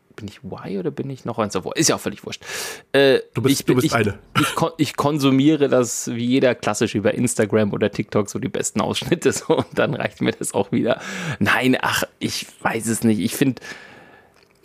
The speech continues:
Speaker 1: ich find, Talkshows führen halt selten zu irgendwelchen Ergebnissen, sondern jeder kann nur seine,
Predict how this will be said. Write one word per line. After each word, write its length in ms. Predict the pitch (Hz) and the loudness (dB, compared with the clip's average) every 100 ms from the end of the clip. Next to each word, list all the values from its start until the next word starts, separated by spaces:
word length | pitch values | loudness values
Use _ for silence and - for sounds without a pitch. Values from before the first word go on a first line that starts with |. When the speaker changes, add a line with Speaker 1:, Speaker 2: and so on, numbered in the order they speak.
| - - - - - _ _ - - - | -10 -8 -10 -12 -14 _ _ -14 -14 -8
Speaker 1:
ich 140 | 117 | -6
find, 300 | - 151 139 | 0 0 2
Talkshows 440 | - 131 151 139 - | 2 0 2 0 0
führen 280 | - 139 135 | 2 4 4
halt 160 | 113 | 4
selten 420 | 123 139 - 123 | 4 4 2 -4
zu 240 | - 139 - | -2 -2 0
irgendwelchen 400 | 131 123 117 120 | 2 2 2 2
Ergebnissen, 720 | 117 110 117 - 113 107 110 | 0 2 0 2 0 2 0
sondern 300 | 107 110 110 | 0 0 0
jeder 400 | 110 127 131 123 | 2 4 4 4
kann 240 | 113 - 127 | 2 -2 2
nur 340 | 127 120 117 | 4 4 2
seine, 600 | 110 113 117 113 113 107 | 2 0 0 2 2 0